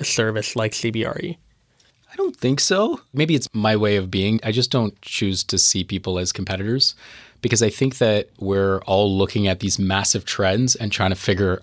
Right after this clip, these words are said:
Speaker 2: our way of existing and coexisting. I think that all of us are going to exist. I don't think offices are gonna dissolve and everyone's gonna be at street level.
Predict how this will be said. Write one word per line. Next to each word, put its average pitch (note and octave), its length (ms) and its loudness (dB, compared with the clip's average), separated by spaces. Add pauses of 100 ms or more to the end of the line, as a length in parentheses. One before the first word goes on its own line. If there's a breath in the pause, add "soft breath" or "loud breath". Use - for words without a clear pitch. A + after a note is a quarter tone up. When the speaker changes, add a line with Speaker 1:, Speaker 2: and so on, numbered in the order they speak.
Speaker 2:
our F#2 280 2
way F2+ 460 0
of F#2 120 -4
existing A2 580 -2 (100)
and G2+ 120 -2
coexisting. G#2+ 720 -2 (120)
I - 80 -4
think A#2 260 0
that F#2+ 240 0
all A#2 220 4
of G2+ 100 2
us F#2+ 160 2
are F#2+ 60 -2
going F#2+ 240 -2
to G2 100 -8
exist. - 520 -4
I G2+ 80 0
don't G#2 140 0
think G2+ 200 0
offices G2 480 0
are G2 60 -4
gonna F#2+ 200 -2
dissolve G2 520 2
and G2 100 2
everyone's G2+ 400 0
gonna G#2 160 2
be F#2+ 160 -2
at F2+ 120 -4
street A2+ 280 0
level. F#2 340 -2